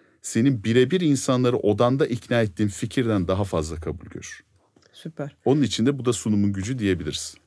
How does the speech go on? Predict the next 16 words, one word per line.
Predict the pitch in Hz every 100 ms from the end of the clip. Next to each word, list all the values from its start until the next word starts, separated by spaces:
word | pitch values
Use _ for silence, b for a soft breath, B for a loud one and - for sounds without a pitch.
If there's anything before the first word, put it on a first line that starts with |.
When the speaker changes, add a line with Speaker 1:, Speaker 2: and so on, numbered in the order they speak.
| -
Speaker 2:
Aynen | 175 170 165
öyle. | 151 -
O | 202
zaman | 190 196 196
kapatırken, | 202 202 202 190 185 202 -
e, | 170 160 156 156 156 151 156 151 156
diyelim | 170 175 190
ki | -
arkadaşlar, | 196 190 170 165 170 151 - B B B B
e, | - 170 160
sunumunuzu | - 226 208 196 185 196
lütfen | 196 - 175
mümkün | 175 190 180 190
olduğunca | 175 170 175 170 160 151 156 -
kitlenize | - 208 202 190 170 196
özel | 175 160 175